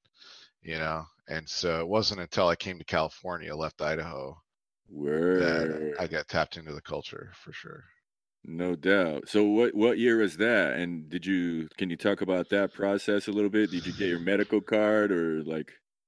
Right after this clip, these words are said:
Speaker 1: Yeah, so,
Speaker 2: I,
Speaker 1: um,
Speaker 2: 'cause I'd imagine most guys in that <laughs> industry fucking have a bunch of plants in their basement and are, you know, if you have a
Speaker 1: Right.
Speaker 2: tedious job where you're st-, it's like, "I'm gonna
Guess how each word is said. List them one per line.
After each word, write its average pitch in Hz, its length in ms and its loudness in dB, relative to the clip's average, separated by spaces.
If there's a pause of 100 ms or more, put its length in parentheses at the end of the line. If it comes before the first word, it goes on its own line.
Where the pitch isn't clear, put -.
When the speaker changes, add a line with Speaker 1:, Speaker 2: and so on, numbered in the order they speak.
(720)
Speaker 1:
Yeah, 139 280 4
so, 131 540 2 (240)
Speaker 2:
I, 107 200 6
Speaker 1:
um, 98 240 -8
Speaker 2:
'cause 110 260 -2
I'd 123 180 8
imagine 127 680 4
most 113 300 0
guys 110 380 2
in 107 100 -2
that 107 180 2
<laughs> - 0 -
industry 120 720 2
fucking 120 600 -4 (500)
have 107 240 4
a 101 60 0
bunch 107 300 0
of 90 100 -8
plants 107 380 0
in 98 100 -4
their 95 140 0
basement 98 760 0
and 85 140 -6
are, 85 180 -6
you 87 160 -8
know, 85 320 -8 (160)
if - 160 -6
you 98 120 6
have 101 160 6
a 90 60 2
Speaker 1:
Right. 71 80 -12
Speaker 2:
tedious 95 460 0
job 90 360 0
where 85 100 0
you're 85 120 0
st-, - 240 -8
it's 78 180 -12
like, 78 180 -10
"I'm 82 120 -12
gonna 76 160 -12